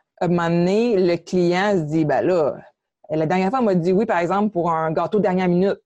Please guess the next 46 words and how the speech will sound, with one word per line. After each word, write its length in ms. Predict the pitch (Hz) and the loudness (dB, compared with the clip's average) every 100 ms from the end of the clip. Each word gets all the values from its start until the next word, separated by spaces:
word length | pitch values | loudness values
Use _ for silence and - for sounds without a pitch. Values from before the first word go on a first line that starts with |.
| _ - 440 | _ -6 -4
Ah, 80 | |
ben, 160 | 170 147 | -2 -4
je 80 | 170 | -4
vais 60 | |
tout 60 | 165 | -4
le 40 | |
temps 60 | 262 | -2
lui 80 | 233 | 0
demander 240 | 208 202 | 2 2
dernière 320 | 196 170 170 | 0 0 0
minute, 180 | 175 311 | -2 -2
ça 80 | 233 | -4
sert 120 | 208 | -4
à 40 | 175 | -2
rien 180 | 208 214 | 0 -2
que 40 | |
j'ai 120 | 170 | -2
planifié 360 | 180 165 160 - | -4 -4 -6 -4
d'avance. 520 | 160 190 440 - - _ _ _ _ _ _ _ - | -2 -2 -4 -8 -12 _ _ _ _ _ _ _ -20
Euh, 440 | - _ - 69 - | -20 _ -18 -16 -6
fait 80 | 196 | -2
qu'en 120 | 196 | 0
même 220 | 190 190 | 0 0
temps, 340 | 208 254 285 247 | 0 -2 -4 -6
c'est, 180 | - 185 | -4 -2
c'est, 180 | 190 | -2
c'est 160 | 180 190 | -2 0
d'éduquer 880 | 165 190 160 160 - 240 262 262 - _ - | 0 0 0 -4 -2 0 0 -2 -8 _ -6
ton 160 | 202 196 | -4 -2
client 480 | - 185 180 208 415 _ _ _ _ _ | 0 0 2 0 -4 _ _ _ _ _
puis 100 | 175 | -6
de 40 | 147 | -2
dire, 500 | 180 202 220 208 165 | 0 2 2 2 2
euh, 240 | 160 156 | 2 2
Non, 440 | 165 180 196 247 - _ - | 0 0 -2 -6 -12 _ -14
je, 60 | 180 | -14
je 80 | |
suis 160 | 185 165 | -8 -2
désolée, 320 | 190 202 180 | 0 2 0
mais 160 | 254 180 _ - | -2 -4 _ -6
ton 120 | 165 | -2
gâteau 300 | 165 165 294 | -2 -2 -2
dans 140 | 190 | -2
deux 200 | 160 165 | -2 -2
jours, 440 | 175 269 233 147 147 | 0 0 0 0 -2
euh, 220 | 135 | -4